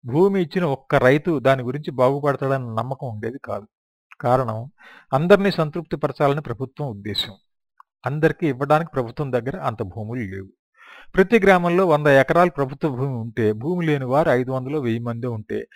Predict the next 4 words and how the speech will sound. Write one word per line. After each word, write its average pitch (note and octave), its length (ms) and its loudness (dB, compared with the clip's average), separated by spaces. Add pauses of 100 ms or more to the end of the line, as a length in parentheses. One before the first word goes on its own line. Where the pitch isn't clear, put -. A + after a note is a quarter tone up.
(300)
అందరికీ F3+ 380 4
సమానంగా E3 540 0
పంచాలని D3+ 440 0
ఆదేశాలుంటే, C3+ 920 -2